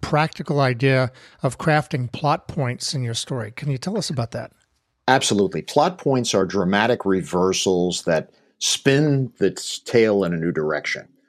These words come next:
Speaker 2: A lot of people know the movie Casablanca.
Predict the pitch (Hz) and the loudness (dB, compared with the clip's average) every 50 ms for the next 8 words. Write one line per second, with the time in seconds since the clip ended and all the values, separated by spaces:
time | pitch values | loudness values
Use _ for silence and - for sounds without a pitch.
0 | _ _ _ - 101 113 117 123 123 - 117 117 - 107 110 107 101 92 98 101 | _ _ _ 2 2 4 4 2 0 0 -2 -2 0 0 0 2 2 2 2 2
1 | 101 104 101 95 90 95 92 90 92 92 95 - 92 90 87 87 - - 95 90 | 4 4 2 0 0 -2 -2 0 2 2 2 2 0 0 0 -2 -2 -2 -2 0
2 | 87 - 90 - 87 87 82 78 76 - - 57 | 0 -2 -2 -2 -2 -2 -2 -4 -6 -8 -10 -12